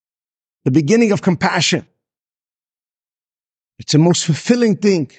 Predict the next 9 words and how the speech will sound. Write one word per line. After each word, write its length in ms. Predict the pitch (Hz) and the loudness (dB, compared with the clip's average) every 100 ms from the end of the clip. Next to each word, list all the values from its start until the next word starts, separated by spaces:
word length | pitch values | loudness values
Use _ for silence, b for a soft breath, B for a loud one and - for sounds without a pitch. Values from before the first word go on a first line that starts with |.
| _ _ _ _ _ _ _ _ _ _ _ | _ _ _ _ _ _ _ _ _ _ _
But 320 | 110 117 147 147 | -8 -4 -2 -2
then 440 | 220 220 208 190 _ _ _ _ _ | -2 0 -2 -4 _ _ _ _ _
there 180 | 127 165 | -2 0
is 120 | 175 | 2
a 80 | 185 | 0
deeper 520 | 127 151 240 202 220 | 0 0 0 0 -4
sense. 800 | - - 202 151 - - - - _ _ _ _ _ _ _ _ _ _ _ _ _ _ _ _ _ _ _ _ | -2 -4 -4 -6 -10 -10 -10 -14 _ _ _ _ _ _ _ _ _ _ _ _ _ _ _ _ _ _ _ _
There 340 | 107 113 180 208 | -6 0 2 4
is 500 | 196 - - - | 2 -2 -6 -10